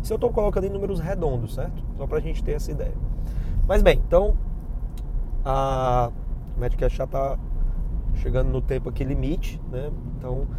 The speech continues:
e o último aspecto foi a questão da independência financeira,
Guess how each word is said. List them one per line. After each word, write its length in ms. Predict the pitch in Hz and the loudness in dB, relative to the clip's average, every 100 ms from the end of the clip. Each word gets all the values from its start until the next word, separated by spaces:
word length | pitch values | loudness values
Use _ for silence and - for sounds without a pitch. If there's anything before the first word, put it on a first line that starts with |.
| - - | -2 -2
e 100 | - | 0
o 40 | 247 | 0
último 380 | 220 - - | 2 0 2
aspecto 640 | 233 - 202 233 - - - - - - - - | 2 2 2 2 2 6 6 8 8 8 8 6
foi 600 | - 160 160 175 190 196 | 8 4 4 4 2 0
a 60 | - | -2
questão 280 | 175 170 165 | 0 2 2
da 80 | |
independência 460 | 170 165 170 165 - | 2 0 -2 -4 -6
financeira, 500 | 165 180 185 - - | -4 -4 -4 -4 -4